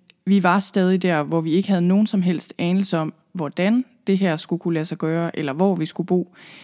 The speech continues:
Øh, men der var ting, som vi vidste, vi havde lyst til, og ting, som vi vidste var vigtige for os, og det kommer jeg tilbage til lige om lidt, hvad det var for nogle ting. Men jeg tror på, at når man først begynder at have en intention om ting, så, øh,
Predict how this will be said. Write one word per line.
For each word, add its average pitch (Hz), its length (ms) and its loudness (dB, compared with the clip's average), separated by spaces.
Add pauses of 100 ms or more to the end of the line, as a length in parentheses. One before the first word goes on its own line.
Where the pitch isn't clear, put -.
(380)
Øh, 170 600 2
men 202 180 4
der 202 80 2
var 202 240 2
ting, 220 280 -2 (240)
som 202 260 2
vi 196 60 4
vidste, 185 540 0
vi 180 120 4
havde 175 180 4
lyst 170 280 -2
til, 143 280 -4 (260)
og 165 320 0
ting, 202 240 -2
som 185 180 0
vi 180 60 0
vidste 180 400 0
var 160 80 -2
vigtige 165 400 -2
for 143 240 -6
os, 156 160 -8
og - 140 -8
det 185 80 -2
kommer 190 200 0
jeg 175 80 0
tilbage 175 300 -2
til 185 160 -4
lige 175 160 0
om 180 80 2
lidt, 165 160 -4
hvad 165 140 -4
det 165 100 -4
var 160 120 -2
for 175 120 -4
nogle 143 180 -6
ting. - 260 -6 (880)
Men 233 400 2 (640)
jeg 214 300 0
tror 208 260 0
på, 190 400 0
at 175 120 -2
når 180 120 4
man 175 140 2
først 214 300 -2
begynder 208 320 0
at 160 140 0
have 190 180 2
en 170 180 -2
intention 175 720 0
om 160 120 -4
ting, 180 360 -2
så, 208 400 0
øh, 165 480 0